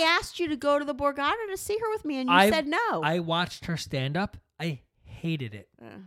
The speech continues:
Speaker 2: Hated it.
Speaker 1: yeah, because it's probably, like, feminist based and stuff.
Speaker 2: I don't, but, but it, how is it different than her personality and when she's on talk shows and when she's on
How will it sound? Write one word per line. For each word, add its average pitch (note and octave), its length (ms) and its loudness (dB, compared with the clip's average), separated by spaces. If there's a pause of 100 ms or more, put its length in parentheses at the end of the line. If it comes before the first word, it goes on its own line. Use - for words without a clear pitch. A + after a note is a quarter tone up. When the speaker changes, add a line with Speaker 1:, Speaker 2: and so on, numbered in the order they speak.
(160)
Speaker 2:
Hated F#3+ 500 0
it. A3 60 -8
Speaker 1:
yeah, A3 200 -4
because F#3 320 -12
it's - 140 -20
probably, D#3+ 280 -8
like, - 180 -12
feminist A#2+ 540 -12
based - 320 -14
and - 100 -18
stuff. G3 120 0
Speaker 2:
I A3 60 6
don't, B3 160 2 (140)
but, D4 220 -2
but - 180 -10
it, - 140 -10 (140)
how A3+ 240 4
is A3+ 100 2
it A3+ 100 -2
different G#3+ 300 -2
than G#3 320 0 (340)
her G#3 200 6
personality F#3+ 840 2
and C#3+ 160 -2
when D3+ 120 -2
she's D#3+ 200 -2
on D#3+ 140 0
talk D#3 260 -4
shows D3 320 -4
and D3 80 -6
when C#3+ 120 -8
she's C#3 200 -8
on C#3+ 240 -2